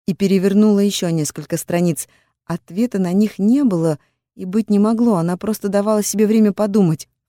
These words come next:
«Вполне возможно, что это сработает. По крайней мере, мы можем попробовать, хуже точно не будет». «А что нужно делать?» «Написать кровью буквы алфавита,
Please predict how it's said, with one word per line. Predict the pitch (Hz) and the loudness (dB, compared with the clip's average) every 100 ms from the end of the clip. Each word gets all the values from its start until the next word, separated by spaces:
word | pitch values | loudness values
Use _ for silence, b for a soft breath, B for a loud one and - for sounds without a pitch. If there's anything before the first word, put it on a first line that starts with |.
| _ | _
«Вполне | 170 170 175 175 | -8 -2 0 0
возможно, | 196 214 226 220 220 | -2 0 0 2 0
что | 220 233 | -2 -2
это | 233 | -2
сработает. | 240 285 285 220 185 196 - _ _ _ _ _ | -2 -2 2 2 2 -2 -4 _ _ _ _ _
По | 180 | -12
крайней | - 196 220 | -2 2 6
мере, | 226 240 240 | 6 6 6
мы | 240 | 6
можем | 262 247 247 | 6 6 4
попробовать, | 277 - 359 185 160 160 | 2 0 2 2 0 -2
хуже | - 269 311 | 0 0 2
точно | 311 - 311 | -2 -4 -2
не | 311 | 0
будет». | 339 277 151 - _ _ _ _ | 2 0 -2 -8 _ _ _ _
«А | - 147 | -6 -4
что | 143 - 190 | -4 -2 0
нужно | 151 143 139 | 0 -2 -4
делать?» | 143 135 - - _ _ _ - | -4 -8 -12 -20 _ _ _ -2
«Написать | 269 339 - 277 - | -2 0 -2 -2 -4
кровью | - 247 302 214 | -4 -2 2 2
буквы | 175 185 226 220 | 0 -4 -4 -4
алфавита, | 202 - 208 190 160 147 | -4 -2 -2 -2 -4 -8